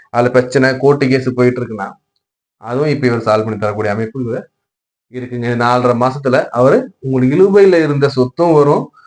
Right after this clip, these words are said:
குழந்தைகள் இல்லைன்னு காரணம் குழந்தை பிறக்க வாய்ப்பை ஏற்படுத்தி கொடுக்க போறாரு. குழந்தைகள் வழியில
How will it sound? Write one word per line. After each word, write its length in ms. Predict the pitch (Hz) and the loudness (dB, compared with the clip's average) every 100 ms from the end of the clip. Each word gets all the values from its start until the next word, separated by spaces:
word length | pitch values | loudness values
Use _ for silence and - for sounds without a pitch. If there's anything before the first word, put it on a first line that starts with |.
| _ _ - | _ _ -6
குழந்தைகள் 460 | 160 202 214 202 175 | -4 0 4 4 6
இல்லைன்னு 340 | 165 165 180 160 | 4 4 2 2
காரணம் 380 | 151 151 147 131 | 2 2 2 2
குழந்தை 260 | 147 165 | 2 2
பிறக்க 300 | 165 147 135 | 2 2 2
வாய்ப்பை 320 | 123 131 147 139 | 4 2 4 0
ஏற்படுத்தி 220 | 131 123 | 0 -2
கொடுக்க 220 | 123 123 113 | -2 -4 -4
போறாரு. 320 | 120 120 127 170 _ | -2 0 0 -2 _
குழந்தைகள் 520 | 185 214 220 214 202 156 | 2 4 4 4 4 2
வழியில 200 | 156 | 4